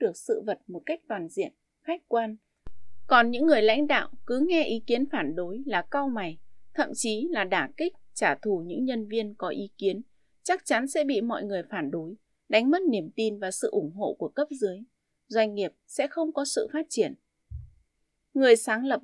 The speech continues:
của công ty Sony, Akido Morita,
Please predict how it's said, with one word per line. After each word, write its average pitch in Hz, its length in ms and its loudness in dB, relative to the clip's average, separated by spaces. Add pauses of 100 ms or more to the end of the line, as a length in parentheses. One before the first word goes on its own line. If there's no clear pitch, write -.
(120)
của 175 140 -2
công 240 240 -4
ty 233 220 -4
Sony, 208 480 -4 (280)
Akido 208 640 0
Morita, 220 720 -4